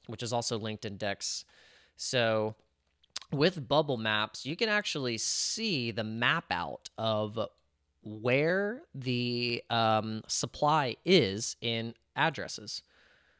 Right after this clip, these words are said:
So you can see basically, like, the top, the top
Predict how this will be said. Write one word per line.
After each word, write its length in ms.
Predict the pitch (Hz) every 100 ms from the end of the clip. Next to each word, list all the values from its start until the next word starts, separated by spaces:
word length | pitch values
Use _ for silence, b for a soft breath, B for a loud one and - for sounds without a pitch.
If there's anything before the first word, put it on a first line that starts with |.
| b b _ _ _ _
So 160 | - 127
you 100 | 123
can 120 | 120
see 260 | - 131 120
basically, 520 | 120 117 123 117 113
like, 240 | 110 104
the 80 | 110
top, 500 | - - 113 110 - - _ _ _ _ _ _ -
the 80 | 95
top 540 | - 117 113 107 _